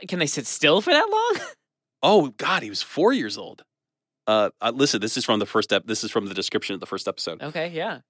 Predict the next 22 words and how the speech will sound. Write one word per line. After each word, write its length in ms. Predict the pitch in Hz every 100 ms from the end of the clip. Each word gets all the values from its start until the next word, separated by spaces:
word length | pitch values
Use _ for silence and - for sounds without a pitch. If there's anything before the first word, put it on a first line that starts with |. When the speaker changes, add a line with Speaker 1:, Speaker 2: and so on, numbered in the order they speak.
| -
Speaker 2:
On 180 | 131
this, 260 | 156 202 -
the 100 | 120
debut 400 | 117 156 175 170
episode 480 | 131 139 135 120 110
of 160 | - -
Cadaver 320 | 101 113 117
Cast, 340 | - 90 87 -
we 140 | - 147
explore 480 | 180 - 127 120
one 200 | 107 107
of 80 | 104
four-year-old 840 | - - 123 156 175 170 117 120 113
Alistair's 680 | 107 110 127 - 117 110 - _ _ _ -
all-time 500 | 110 127 - 110 113
favorite 360 | - 101 110
movies, 500 | 101 104 90 71 - - _ _ _ _
Todd 260 | 120 127 165
Browning's 420 | 156 135 139 135
Dracula, 460 | 117 104 104 82 - -
nineteen 260 | 92 90 104
thirty-one. 480 | 101 87 85 -